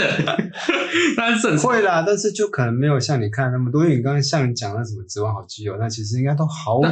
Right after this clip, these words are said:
Speaker 2: 久哦。
Speaker 1: 那，对，所以有一些比较那个热门的，其实因为像我是一个以前没有在看美-，美国片的，所以我是到了，呃，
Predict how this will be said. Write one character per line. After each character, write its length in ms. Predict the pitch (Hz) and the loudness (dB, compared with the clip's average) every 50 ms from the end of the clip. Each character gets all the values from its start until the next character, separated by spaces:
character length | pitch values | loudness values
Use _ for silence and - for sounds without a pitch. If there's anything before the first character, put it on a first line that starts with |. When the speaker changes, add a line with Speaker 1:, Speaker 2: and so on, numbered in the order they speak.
| 147 - - | 0 -2 -6
Speaker 2:
久 220 | - - - 139 | -2 0 2 4
哦。 220 | 120 110 104 101 101 | 4 4 2 0 2
Speaker 1:
那， 100 | - 262 | 2 2
对， 80 | 233 175 | 2 2
所 120 | - 269 | 2 2
以 160 | 254 185 - | 2 2 4
有 100 | 202 180 | 4 4
一 40 | 170 | 4
些 320 | 170 269 269 - - 160 139 | 4 4 2 2 0 -2 -4
比 80 | 135 131 | -4 -2
较 400 | 208 226 220 190 151 - - - - | 0 0 2 0 0 -2 -6 -8 -4
那 120 | 147 170 | -2 0
个 360 | 160 156 139 135 127 120 120 123 135 143 135 139 170 | 2 2 2 2 2 0 -2 -2 -2 -2 0 2 2
热 180 | 202 196 143 | 4 4 4
门 280 | 123 110 104 98 101 - | 2 2 0 0 -2 -2
的， 100 | 107 107 | -2 -2
其 140 | 107 202 196 | 0 0 -2
实 180 | - - 226 | 0 0 0
因 80 | 226 233 | 0 2
为 60 | 226 | 2
像 280 | 214 220 196 143 120 110 | 2 2 2 2 4 2
我 80 | 107 | 2
是 160 | 104 - 156 | 2 2 2
一 80 | 151 147 | 2 2
个 80 | 139 143 | 2 0
以 120 | 117 110 | -2 -2
前 180 | 104 110 101 107 | -4 -6 -6 -4
没 60 | 120 | -4
有 80 | 113 | -4
在 80 | 113 113 | -4 -4
看 180 | - 127 110 104 101 - _ _ _ - | -4 -4 -6 -6 -6 -10 _ _ _ -10
美-， 280 | 113 107 98 92 - 107 | -6 -4 -4 -4 -4 -4
美 200 | 104 95 92 92 - | -4 -4 -4 -4 -4
国 160 | - 101 - | -6 -6 -4
片 200 | - - 123 98 | -2 -2 -2 -2
的， 140 | 95 92 92 | -4 -8 -6
所 100 | - 151 | 0 0
以 60 | 147 | 2
我 60 | 113 101 | 2 0
是 140 | 113 143 | -2 -4
到 180 | 147 - 131 117 | -4 -4 -2 0
了， 200 | 110 104 101 107 - - - - - - - - 117 110 - - | 0 -2 -2 -4 -8 -14 -14 -14 -14 -14 -16 -14 -14 -12 -8 -8
呃， 260 | 110 104 101 98 98 | -6 -6 -4 -6 -6